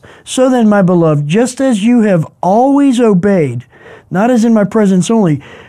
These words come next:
but now much more in my absence, work out your salvation with fear and trembling."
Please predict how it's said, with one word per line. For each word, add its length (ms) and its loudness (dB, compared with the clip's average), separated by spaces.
but 160 -2
now 320 2
much 300 0
more 220 0
in 80 0
my 120 0
absence, 560 -4
work 640 -2
out 460 -2
your 480 0
salvation 1300 -2
with 180 -4
fear 460 -2
and 120 0
trembling." 640 -4